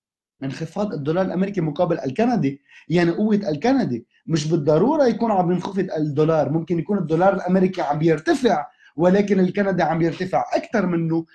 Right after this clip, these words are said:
مش هيك ممكن نشهد انخفاض للدولار كاد. ولكن ما تقولوا لي إنه هذا الشيء أو هذا التحليل منه مميز على إنه نحن ناخذ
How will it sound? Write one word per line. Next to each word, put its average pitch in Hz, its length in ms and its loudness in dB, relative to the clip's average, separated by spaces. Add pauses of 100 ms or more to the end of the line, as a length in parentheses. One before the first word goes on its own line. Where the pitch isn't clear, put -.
(140)
مش 160 200 -4
هيك 175 200 -6
ممكن 151 260 -10
نشهد 147 300 -12
انخفاض 135 460 -10
للدولار 120 340 -6 (120)
كاد. 101 140 -10 (340)
ولكن 262 360 4
ما 285 120 8
تقولوا 247 280 4
لي 208 120 6
إنه 175 160 2
هذا 180 140 2
الشيء 170 320 -6
أو 147 100 -2
هذا 185 160 -2
التحليل 190 420 -6
منه 170 200 -2
مميز 160 600 0 (300)
على 175 220 4
إنه 196 140 2
نحن 185 300 0
ناخذ 208 380 0